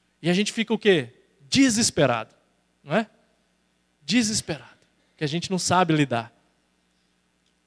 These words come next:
A gente precisa ter paciência e a gente precisa aprender a orientá-los com o corpo que eles têm. E isso é um trabalho teológico, isso é um trabalho que não é só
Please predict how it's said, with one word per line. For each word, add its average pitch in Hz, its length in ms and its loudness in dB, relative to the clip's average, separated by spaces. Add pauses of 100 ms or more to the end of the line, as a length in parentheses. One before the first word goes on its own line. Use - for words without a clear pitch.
(440)
A - 40 -20
gente 139 160 -10
precisa 160 320 -2
ter 160 120 -2
paciência 160 880 -6 (640)
e 143 60 -6
a - 20 -2
gente 156 180 -6
precisa 160 320 -2
aprender 175 1040 -2
a 156 140 0
orientá-los 160 1040 0 (640)
com 175 120 -4
o 202 40 -4
corpo 240 340 2
que - 120 -4
eles 143 240 -4
têm. 117 200 -20 (800)
E 143 140 -6
isso 156 160 -2
é - 20 2
um 190 80 0
trabalho 175 640 4
teológico, 220 720 2
isso - 140 -10
é - 20 -6
um 165 60 -10
trabalho 180 560 2
que 208 80 -14
não 226 180 0
é 294 80 0
só 185 640 2